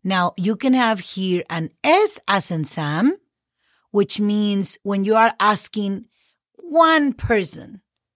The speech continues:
one person that is actually, um, a young person that you're calling you. And I'm gonna go into that too a little bit. Uh, of course, I'm gonna touch on it,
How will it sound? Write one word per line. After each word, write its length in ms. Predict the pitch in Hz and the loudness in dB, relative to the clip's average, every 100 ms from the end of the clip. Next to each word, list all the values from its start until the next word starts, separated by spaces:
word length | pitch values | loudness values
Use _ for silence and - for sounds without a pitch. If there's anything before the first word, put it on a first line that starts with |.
| _ _ _ | _ _ _
one 320 | 190 247 349 | 2 2 2
person 760 | 320 285 247 262 240 233 247 - _ _ _ _ _ | 0 -2 -2 -4 -2 -2 -4 -8 _ _ _ _ _
that 140 | 220 220 | -2 0
is 180 | 226 - | -2 -2
actually, 840 | 214 214 - 208 202 202 202 185 _ _ _ _ _ _ _ - | 0 0 -2 -4 -2 -4 -6 -8 _ _ _ _ _ _ _ -4
um, 600 | 220 214 190 180 165 180 - _ - | 0 2 2 0 -4 -10 -14 _ 0
a 120 | 226 | 2
young 340 | 208 240 226 | 4 4 2
person 540 | - 180 147 - 104 - _ 165 | -2 -8 -8 -12 -18 -20 _ -4
that 140 | 196 | 0
you're 180 | 202 202 | 2 2
calling 560 | 202 202 190 180 160 165 | 0 -2 0 -2 -4 -6
you. 500 | 196 185 151 151 - - - | -2 0 -2 -6 -12 -20 -12
And 140 | 185 202 | -2 0
I'm 80 | 214 | 2
gonna 220 | 240 220 | 2 0
go 300 | 190 214 220 | 0 0 2
into 360 | - 214 - 202 | 2 -2 0 0
that 280 | 185 175 | 0 0
too 520 | - - 196 175 165 - _ | -4 0 2 2 0 -8 _
a 80 | 175 | -2
little 240 | 190 190 | 0 0
bit. 460 | 170 165 160 160 160 _ _ - - | 0 0 0 0 -4 _ _ -14 -6
Uh, 160 | 185 - | -4 -4
of 140 | 190 | -10
course, 180 | - 208 | 0 2
I'm 80 | 214 | 2
gonna 140 | 214 | 0
touch 460 | 190 - 302 294 - | -2 0 2 2 2
on 180 | 196 180 | -2 -2
it, 320 | 165 175 240 | 0 0 -2